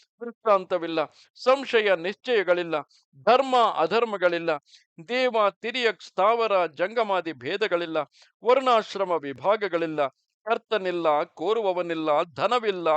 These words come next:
ಐಶ್ವರ್ಯವಿಲ್ಲ, ಅದರ ಫಲಾನುಭವವೂ ಇಲ್ಲ. ಜಗತ್ತೆಲ್ಲವೂ ತಮೋಮಯವಾಗಿ ಪ್ರಕಾಶಹೀನವಾಗಿದ್ದಿತು.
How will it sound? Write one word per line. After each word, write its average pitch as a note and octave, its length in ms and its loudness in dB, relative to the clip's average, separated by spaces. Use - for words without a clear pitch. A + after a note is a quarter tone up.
ಐಶ್ವರ್ಯವಿಲ್ಲ, F#3 720 -4
ಅದರ A3 300 2
ಫಲಾನುಭವವೂ F#3 1040 -2
ಇಲ್ಲ. D3+ 240 -8
ಜಗತ್ತೆಲ್ಲವೂ G3+ 840 2
ತಮೋಮಯವಾಗಿ F#3 1000 -2
ಪ್ರಕಾಶಹೀನವಾಗಿದ್ದಿತು. D3 1400 -4